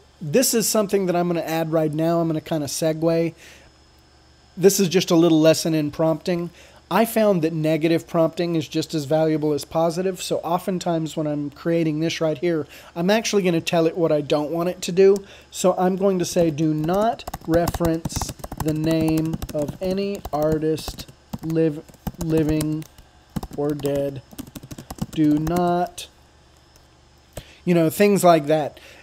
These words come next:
Every now and then it'll crank out a product and it'll just put some artist's name on it, and you're like, "Okay, that's nice, but, uh, that won't fly," <laughs> you know? So you kinda need to curate your pieces <laughs>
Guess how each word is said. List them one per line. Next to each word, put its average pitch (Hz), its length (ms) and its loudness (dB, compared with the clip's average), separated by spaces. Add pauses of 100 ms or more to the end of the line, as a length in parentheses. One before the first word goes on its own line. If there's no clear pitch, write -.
Every 226 260 6
now 214 240 8
and 180 140 6
then 165 160 6
it'll 160 180 6
crank 165 320 2
out 170 140 6
a 151 60 2
product 156 600 2
and 180 140 0
it'll 156 160 4
just 156 340 -2
put 202 200 2
some 208 340 0
artist's 254 540 -2
name 170 200 0
on 151 140 -2
it, 147 60 -6
and 160 80 -8
you're 160 100 -4
like, 160 160 -2
"Okay, 254 360 2
that's 185 220 0
nice, 214 320 0
but, 151 200 -2
uh, 143 220 -2 (340)
that 190 160 6
won't 185 240 8
fly," 156 600 0 (100)
<laughs> - 100 -20
you 208 180 10
know? 233 300 10 (240)
So 170 520 4 (680)
you 170 240 -4
kinda 226 280 2
need 196 260 4
to 165 60 2
curate 180 540 4
your 196 120 2
pieces 208 560 -2 (220)
<laughs> - 180 -6